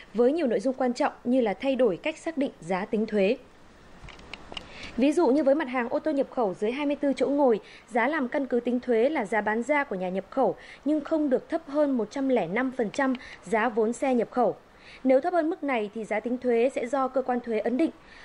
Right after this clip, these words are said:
Không chỉ thay đổi giá tính thuế, chính phủ cũng đang trình Quốc hội sửa đổi một số luật về thuế,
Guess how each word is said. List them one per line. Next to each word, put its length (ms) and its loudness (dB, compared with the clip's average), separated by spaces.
Không 180 0
chỉ 100 -2
thay 160 0
đổi 160 2
giá 140 -4
tính 160 -2
thuế, 320 2
chính 160 0
phủ 180 2
cũng 180 -2
đang 160 -2
trình 200 -2
Quốc 140 0
hội 180 2
sửa 100 -2
đổi 180 0
một 140 -4
số 160 -2
luật 200 -2
về 100 -2
thuế, 360 2